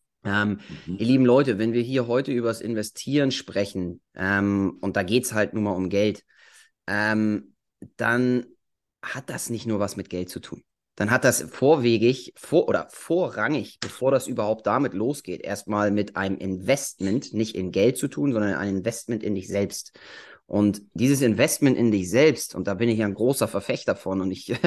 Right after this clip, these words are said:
Speaker 1: <laughs> rede dafür, darüber sehr, sehr viel. Ich tue dir sehr, sehr viele Dinge, um irgendwie persönlich voranzukommen, nennen wir es mal Persönlichkeitsentwicklung,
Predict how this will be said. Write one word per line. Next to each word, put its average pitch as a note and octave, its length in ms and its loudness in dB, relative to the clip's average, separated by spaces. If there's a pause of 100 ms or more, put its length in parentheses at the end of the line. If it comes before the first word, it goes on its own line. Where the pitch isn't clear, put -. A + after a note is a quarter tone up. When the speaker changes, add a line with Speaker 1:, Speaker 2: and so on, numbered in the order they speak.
(180)
Speaker 1:
<laughs> - 280 -14
rede D3+ 500 6
dafür, D3 460 4
darüber C3+ 460 4
sehr, D#3 180 6
sehr D3+ 140 0
viel. E3 340 0
Ich B2 140 -4
tue E3 180 -10
dir D3 260 -2
sehr, C3+ 200 -2
sehr C3+ 100 -2
viele C3 240 -6
Dinge, C3+ 300 0
um A#2 120 -2
irgendwie A#2+ 440 0
persönlich B2 640 -4
voranzukommen, B2+ 880 0
nennen A#2+ 140 2
wir A2+ 60 2
es A2 100 -6
mal G2 140 -2
Persönlichkeitsentwicklung, A2+ 1120 -2